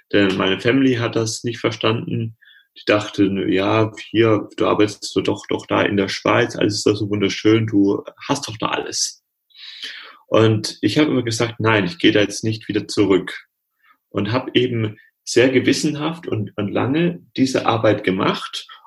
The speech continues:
Und ich habe dann noch was anderes ganz Wichtiges ge-, getan. Ich habe mir wirklich Raum gelassen.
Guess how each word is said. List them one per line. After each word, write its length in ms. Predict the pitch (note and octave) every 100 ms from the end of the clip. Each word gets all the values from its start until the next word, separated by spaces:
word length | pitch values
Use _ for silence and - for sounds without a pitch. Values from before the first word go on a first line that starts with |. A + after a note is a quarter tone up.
| _
Und 420 | A#2 A#2+ A#2 - -
ich 160 | A#2 C3+
habe 120 | D#3+
dann 100 | D3
noch 140 | C3+
was 120 | C3+ B2+
anderes 340 | B2+ A#2+ G#2+
ganz 180 | G2 -
Wichtiges 640 | G#2+ - G#2+ - A2 -
ge-, 180 | - G#2+ G#2
getan. 380 | - - A2+ A2
Ich 120 | A2
habe 120 | A2+ A2+
mir 160 | G#2+
wirklich 360 | G#2+ G#2+ G#2+ -
Raum 260 | G#2 A#2
gelassen. 560 | G#2+ F#2+ - - - -